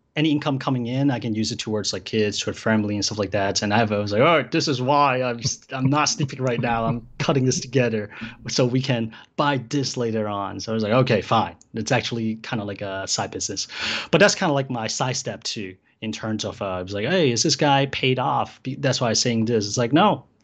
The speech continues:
some of these stuff I actually have the money now to buy, and this is my honest opinion. For example, like, the hydros and stuff, um, bought them. So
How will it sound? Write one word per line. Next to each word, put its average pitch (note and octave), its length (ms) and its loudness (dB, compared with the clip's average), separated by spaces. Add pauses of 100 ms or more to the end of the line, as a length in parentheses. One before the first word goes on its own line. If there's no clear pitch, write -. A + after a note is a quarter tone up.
(100)
some D#3+ 240 2
of D3+ 100 2
these C#3+ 180 4
stuff A#2+ 200 -2
I A#2+ 120 2
actually B2 320 -4
have A#2 160 -4
the C3 80 -2
money C#3 180 2
now A2+ 200 2
to G#2+ 120 -6
buy, A2+ 460 2 (380)
and G#2+ 200 -4
this A#2+ 140 -2
is A2 100 -2
my G#2 160 0
honest G#2+ 260 0
opinion. G2 520 2
For A2 160 2
example, G2+ 380 2
like, G2 180 -2
the G2 180 -2
hydros A2+ 460 2
and F2+ 100 -4
stuff, - 380 -6 (400)
um, G2 560 2
bought D3 280 4
them. B2 240 -2 (1300)
So G#2 360 -2